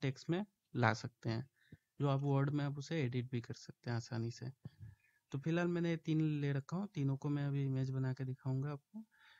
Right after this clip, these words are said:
तो इमेज के लिए सबसे पहले आप जाइए यहाँ पे, Google खोल लीजिए। ये एकदम फ्री है, हाँ,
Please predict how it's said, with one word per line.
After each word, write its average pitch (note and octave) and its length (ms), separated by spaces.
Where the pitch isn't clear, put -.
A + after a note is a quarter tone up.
तो - 100
इमेज D#3 440
के F#3+ 120
लिए F#3 120
सबसे E3+ 340
पहले F3 320
आप D#3 200
जाइए D#3 320
यहाँ C#3+ 220
पे, A3+ 320
Google C#3 260
खोल D3+ 200
लीजिए। C#3+ 380
ये G3+ 140
एकदम G3 260
फ्री E3 380
है, A#2+ 180
हाँ, C3+ 420